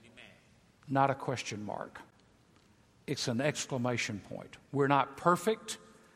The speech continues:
We won't be perfect. We will make mistakes. We will all do dumb things. But sinning willfully is not an option for the believer who is walking in lordship.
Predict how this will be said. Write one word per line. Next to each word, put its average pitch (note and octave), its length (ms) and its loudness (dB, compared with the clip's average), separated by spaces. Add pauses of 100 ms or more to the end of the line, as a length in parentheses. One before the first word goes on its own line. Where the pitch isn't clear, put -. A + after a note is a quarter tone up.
(140)
We D3+ 140 2
won't C#3 280 2
be D3+ 160 4
perfect. F3 540 0
We D3 160 2
will B2 160 4
make D3 320 2
mistakes. F3 680 0
We D3+ 200 0
will C3+ 180 2
all D#3+ 200 6
do E3 200 -2
dumb D3+ 260 2
things. D#3+ 460 -2 (360)
But C3+ 220 2
sinning G#3 800 4
willfully F3 920 4
is C3 300 0
not D3 420 4
an C3 220 2
option B2+ 680 0 (360)
for C3 160 0
the B2 100 0
believer A#2+ 680 0 (220)
who C#3 160 0
is A#2 140 -2
walking B2 500 -2
in A2+ 100 -4
lordship. A2+ 580 -6